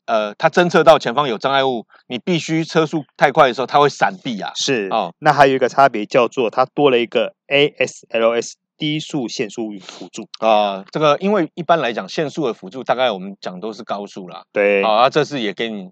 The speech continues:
Speaker 1: 低速的部分。
Speaker 2: 所以它等于它配到了他们 Lexus 最新L S Plus 三点零的部分，
Speaker 1: 对，对，对，对，
Speaker 2: 算是有诚意啦。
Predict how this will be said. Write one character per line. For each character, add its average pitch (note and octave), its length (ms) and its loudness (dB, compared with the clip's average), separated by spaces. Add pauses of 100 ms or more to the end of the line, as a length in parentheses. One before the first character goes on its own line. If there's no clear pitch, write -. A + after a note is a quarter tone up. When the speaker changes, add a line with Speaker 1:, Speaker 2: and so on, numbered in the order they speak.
(160)
Speaker 1:
低 C3 140 -10
速 A#2+ 240 -10
的 F#2 80 -10
部 F#2+ 200 -10
分。 F2+ 160 -8
Speaker 2:
所 B2+ 140 -2
以 C3+ 100 4
它 C#3 120 4
等 G#2+ 140 -4
于 G2 60 -6
它 B2 140 2
配 A#2+ 280 0
到 A2 300 2
了 G2 320 -2
他 B2 160 -4
们 A2 440 -4
Lexus A#2 560 -2
最 A#2+ 180 0
新 A2 240 -6
L B2+ 120 8
S D3+ 240 2
Plus C3+ 220 4
三 B2+ 320 -4
点 F#2 220 -8
零 F2 120 -16
的 - 80 -10
部 D3+ 80 6
分， C#3+ 80 6
Speaker 1:
对， B2 160 6
对， A2 180 6
对， - 0 -
对， G2+ 140 2
Speaker 2:
算 F#2 100 -2
是 G2 120 -2
有 F2+ 80 -2
诚 G2+ 260 -8
意 A#2+ 140 -4
啦。 E2+ 140 -6